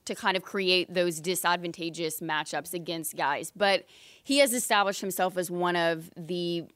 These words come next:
best edge rushers in the N F L. He has, you know, a vast array of moves, is able to stop and start on a dime, and he's a guy that you can't have on an island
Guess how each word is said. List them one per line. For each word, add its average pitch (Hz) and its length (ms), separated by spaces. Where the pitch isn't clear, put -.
best 180 560
edge 180 240
rushers 170 600
in 220 180
the 190 160
N 160 80
F 156 220
L. 156 320
He 175 200
has, 165 640
you 190 120
know, 175 160
a 175 40
vast 220 440
array 190 240
of 185 80
moves, 226 480
is 196 160
able 185 320
to 170 180
stop - 420
and 165 100
start 170 280
on 156 140
a 151 60
dime, 226 460
and 208 80
he's 269 200
a 262 60
guy 220 220
that 202 140
you 185 220
can't 196 480
have 170 360
on 170 220
an 165 140
island 151 640